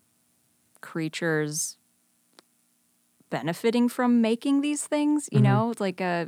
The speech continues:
Speaker 1: A I isn't having fun, like,
Speaker 2: <laughs>
Speaker 1: writing a song,
Speaker 2: Mm-mm.
Speaker 1: you know?
Speaker 2: Or
Speaker 1: Or, like,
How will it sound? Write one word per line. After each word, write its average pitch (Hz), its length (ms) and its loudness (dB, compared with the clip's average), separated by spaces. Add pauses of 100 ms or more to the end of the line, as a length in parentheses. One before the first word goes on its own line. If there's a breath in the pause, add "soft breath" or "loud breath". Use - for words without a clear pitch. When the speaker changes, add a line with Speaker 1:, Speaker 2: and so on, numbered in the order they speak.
Speaker 1:
A 185 160 0
I 175 220 4
isn't 165 440 -2
having 165 340 -4
fun, 151 680 -4
like, - 220 -8
Speaker 2:
<laughs> - 720 -20
Speaker 1:
writing 170 340 4
a 156 60 0
song, 147 640 0 (160)
Speaker 2:
Mm-mm. 110 340 -2 (140)
Speaker 1:
you 175 100 0
know? 156 480 -2
Speaker 2:
Or 165 200 2
Speaker 1:
Or, - 60 2
like, - 20 2